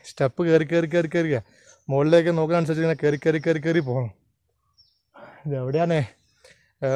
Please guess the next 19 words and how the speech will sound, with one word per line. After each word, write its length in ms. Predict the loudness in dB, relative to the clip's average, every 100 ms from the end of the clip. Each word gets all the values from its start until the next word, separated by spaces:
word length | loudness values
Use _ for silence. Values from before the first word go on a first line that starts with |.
| 0
അവര് 140 | 0 2
പറഞ്ഞ 180 | 0 2
പോലെ 120 | 2 2
വ്യക്തമായിട്ട് 460 | 0 0 0 0 -2 -4 -10 _ _ _ _ _ _ _ _ -14
മനസ്സിലാവുന്നില്ല. 600 | -8 -2 0 0 0 -2 -6 -10 -20 -20 -20 _ _ _ -20 -18 -10 0
ദൈവത്തിനെ 300 | 0 2 2
കാണാൻ 180 | 4 4 4
വേണ്ടി 140 | 4
കുറച്ച് 180 | 2 2 2
കഷ്ടപ്പെടണം. 420 | 2 2 0 -2 -8 -20 -20 _ _ _ -20 _ _ _ -8
സത്യല്ലേ? 340 | 2 2 2 -2 -14 -20 _ _ _ _ -20 -20 -20 _ _ -6
അനുഗ്രഹിക്കണമേ. 560 | 0 2 2 2 0 -2 -12 -20 _ _ _ _ -20 -20 -20 _ _
ഫുള്ള് 260 | -4 0 0 0
കാടാണ്. 420 | 0 0 -2 -4 -8 -16 0
ക്ലീൻ 240 | 2 6 6
ആക്കിയില്ല, 260 | 4 4 6
ഒരു 60 | 6
ആദ്യം 200 | 4 2
പറഞ്ഞിരുന്നു. 320 | 0 0 0